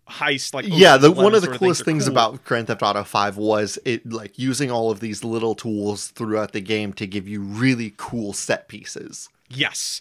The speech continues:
Speaker 1: So imagine set pieces in, like, Renaissance period England. So, um, <laughs> One of the heists that comes to mind is because William Shakespeare and Da, and Da Vinci are working together.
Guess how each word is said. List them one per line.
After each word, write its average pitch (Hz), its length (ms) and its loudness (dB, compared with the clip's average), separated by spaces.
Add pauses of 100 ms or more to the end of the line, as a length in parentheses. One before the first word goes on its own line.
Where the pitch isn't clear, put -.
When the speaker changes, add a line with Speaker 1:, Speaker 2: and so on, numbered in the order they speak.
(160)
Speaker 1:
So 165 200 -2
imagine 220 420 -4
set - 320 -2
pieces 139 640 -10 (280)
in, 151 420 -6 (340)
like, 131 320 -4 (160)
Renaissance 156 580 -2
period 139 480 -6
England. 120 500 -16 (240)
So, 143 500 0 (460)
um, 135 560 0 (280)
<laughs> 156 60 -8 (840)
One 160 200 -4
of 180 100 -6
the 156 80 -4
heists 151 300 -4
that - 180 -4
comes 143 260 -10
to 135 80 -10
mind 151 440 -4
is 127 300 -8
because 123 380 -10
William 127 260 -8
Shakespeare 123 540 -8
and 120 180 -12
Da, 113 80 -12 (120)
and 117 240 -12
Da 113 80 -12
Vinci 131 320 -10
are 113 100 -8
working 151 340 -10
together. 113 500 -10